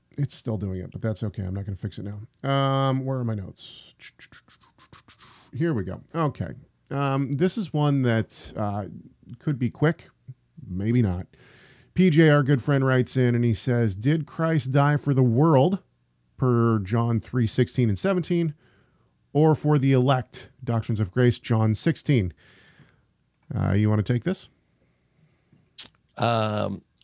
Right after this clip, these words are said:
Speaker 2: yeah, well, my thought, b-, because of the way, first of all, thanks, P J, for the email, was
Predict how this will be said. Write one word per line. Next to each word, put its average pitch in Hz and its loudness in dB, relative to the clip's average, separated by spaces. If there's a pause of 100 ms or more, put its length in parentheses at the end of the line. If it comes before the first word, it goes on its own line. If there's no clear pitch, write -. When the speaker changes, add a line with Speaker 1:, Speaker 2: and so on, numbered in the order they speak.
Speaker 2:
yeah, 170 -2
well, 120 0
my 175 -2
thought, 80 -6
b-, - -20 (100)
because 117 -2 (400)
of 101 -8
the 107 -8
way, 113 -4 (280)
first 113 -8
of - -8
all, 90 -6
thanks, 101 -6
P 92 -10
J, 85 -6
for 82 -12
the 80 -10
email, 82 -8 (540)
was 107 -4